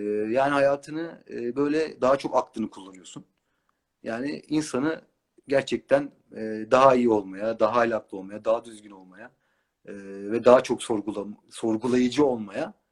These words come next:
iten çok güzel ve muazzam bir kitap. Benim hayatımda da hani bu şekilde çok güzel değişimler oldu diyebilirim yani.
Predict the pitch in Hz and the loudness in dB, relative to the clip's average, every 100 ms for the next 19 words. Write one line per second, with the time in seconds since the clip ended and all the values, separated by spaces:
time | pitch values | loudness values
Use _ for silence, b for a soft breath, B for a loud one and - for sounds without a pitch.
0 | _ - - 139 - _ _ _ - 131 | _ -10 -8 -8 -12 _ _ _ -12 -12
1 | - 107 117 123 117 117 110 104 104 123 | -10 -6 -6 -4 -4 -2 -4 -4 -10 -12
2 | - - - 104 - - 113 113 113 101 | -16 -18 -8 -8 -8 -8 -4 -2 -4 -6
3 | - 98 113 135 - 101 107 110 98 - | -8 -8 -6 -8 -10 -10 -6 -6 -6 -8
4 | 98 113 120 104 101 107 107 95 - 104 | -6 -4 -4 -4 -2 -2 -2 -4 -4 -6
5 | 104 98 101 101 98 98 90 82 - | -6 -6 -8 -8 -6 -8 -14 -20 -20